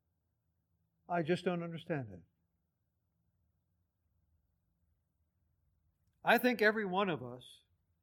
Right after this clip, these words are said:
could give examples of how we tried to get God to answer our prayers.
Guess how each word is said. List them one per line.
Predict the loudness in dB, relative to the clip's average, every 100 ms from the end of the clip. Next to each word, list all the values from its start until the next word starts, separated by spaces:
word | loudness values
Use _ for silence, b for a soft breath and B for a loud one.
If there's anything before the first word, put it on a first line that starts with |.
| -8
could | -6 0
give | 2
examples | 2 -2 0 0 -2 -10 -14 -16 -20 _ _ _ _ _ _ _ _ _ -10
of | -2
how | 6 8
we | 8 2
tried | 0 -4 2 4 6 4 -2 -8 -16 -20 _ _ _ _ _ _ _
to | -16
get | -2 -2 0 0
God | 2 2 0 -4
to | -8
answer | -6 -8 -8 -8
our | -6
prayers. | -6 -8 -10 -16